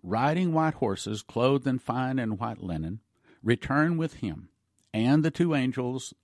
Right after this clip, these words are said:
along with them, the two angels having sharp sickles. And they slash the grapes. And the winepress is trodden without the city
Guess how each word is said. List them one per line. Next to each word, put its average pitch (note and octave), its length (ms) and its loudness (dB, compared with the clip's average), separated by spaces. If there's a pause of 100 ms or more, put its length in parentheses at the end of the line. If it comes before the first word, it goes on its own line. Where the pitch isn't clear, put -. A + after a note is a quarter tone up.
along G2 320 2
with A2 160 -2
them, A2 280 -4 (100)
the G2+ 100 -4
two - 180 -2
angels B2 440 -2
having A2 280 -4
sharp - 300 -6
sickles. - 500 -14 (600)
And G#2 180 -2
they B2 180 2
slash A#2 540 -4
the - 80 -8
grapes. - 680 -8 (540)
And A#2 420 0 (120)
the G#2 140 -4 (260)
winepress B2+ 520 -2
is A#2+ 100 0
trodden B2 360 0
without B2+ 280 0
the A#2+ 80 -4
city C3 360 -2